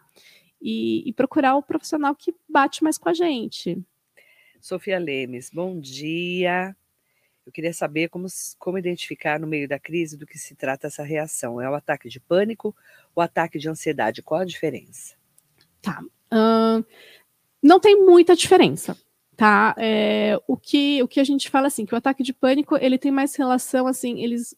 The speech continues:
Speaker 1: é, os ataques de pânico, eles podem ser mais pontuais, né, que tem relação com a síndrome do pânico, e que tem relação em que a pessoa, ela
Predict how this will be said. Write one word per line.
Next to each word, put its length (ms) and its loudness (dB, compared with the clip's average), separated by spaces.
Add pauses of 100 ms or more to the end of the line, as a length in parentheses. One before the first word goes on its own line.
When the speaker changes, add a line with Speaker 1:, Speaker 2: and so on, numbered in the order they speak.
Speaker 1:
é, 240 -2
os 140 0
ataques 360 2
de 80 -2
pânico, 360 0
eles 160 0
podem 220 -4
ser 120 -6
mais 160 -2
pontuais, 680 -2
né, 120 0
que 100 -10
tem 160 -4
relação 280 -4
com 60 -4
a 20 -2
síndrome 380 -4
do 120 -2
pânico, 540 -4 (420)
e 80 -4
que 100 -2
tem 160 0
relação 300 2
em 60 0
que 100 -4
a 40 -2
pessoa, 720 2
ela 840 0